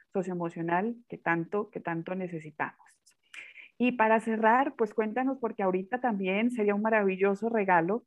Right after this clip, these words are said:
¿dónde podríamos encontrar entonces este libro?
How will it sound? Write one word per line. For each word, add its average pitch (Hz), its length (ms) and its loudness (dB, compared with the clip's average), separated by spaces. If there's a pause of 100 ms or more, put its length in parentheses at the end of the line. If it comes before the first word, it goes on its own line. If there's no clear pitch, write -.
¿dónde 233 280 0
podríamos 220 440 2
encontrar 190 480 -2
entonces 208 540 -4
este 208 260 -4
libro? 233 380 0